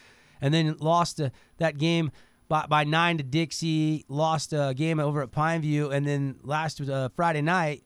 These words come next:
out there in the Tigers' Den, close one going to the fourth quarter, and then they kinda ran away and hid from you a little bit there. So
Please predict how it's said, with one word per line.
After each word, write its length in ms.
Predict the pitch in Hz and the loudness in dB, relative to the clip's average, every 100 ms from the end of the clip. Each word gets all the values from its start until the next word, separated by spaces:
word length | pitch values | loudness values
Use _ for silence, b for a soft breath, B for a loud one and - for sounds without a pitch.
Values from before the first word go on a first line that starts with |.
| - | -2
out 240 | 156 165 | 0 0
there 120 | 175 151 | 0 0
in 60 | |
the 60 | 139 | 0
Tigers' 540 | - 165 180 170 131 | 0 0 2 0 -2
Den, 260 | 123 143 139 | 0 0 -2
close 420 | - 170 196 - | 2 4 4 2
one 180 | 170 160 | 0 2
going 200 | 160 156 | 2 0
to 60 | |
the 60 | 127 | -2
fourth 240 | 156 151 | -2 -2
quarter, 260 | - 170 165 | 0 2 2
and 80 | 143 | 2
then 80 | 147 | 0
they 140 | 151 | -2
kinda 220 | 160 143 | -2 -2
ran 240 | 135 151 147 | -2 0 0
away 280 | 147 151 | 0 0
and 100 | 139 | 0
hid 240 | 127 170 160 | 0 0 0
from 220 | 151 139 | 0 2
you 80 | 131 | 2
a 20 | |
little 160 | 135 127 | 0 0
bit 260 | 135 127 | -2 0
there. 260 | 135 131 135 | 0 2 0
So 280 | - 147 | 2 2